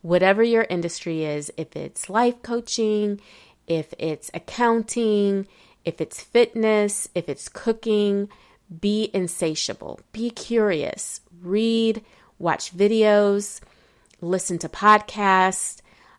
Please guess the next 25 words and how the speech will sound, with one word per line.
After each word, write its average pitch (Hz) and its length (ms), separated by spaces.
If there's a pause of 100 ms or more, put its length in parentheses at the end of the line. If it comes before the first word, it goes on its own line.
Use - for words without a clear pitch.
um, 165 400
just 220 240
continue 214 480
to 190 100
take 190 420
in 175 200
more 165 260
information, 165 840 (460)
because 180 260
the - 80
more 190 240
information 220 580
you 185 120
take - 340
in, 202 380 (360)
the 185 80
more 165 200
ideas 175 640
will 202 120
come, 190 360
the 180 120
more 151 200
questions. 196 1040
Remember 165 500
point - 540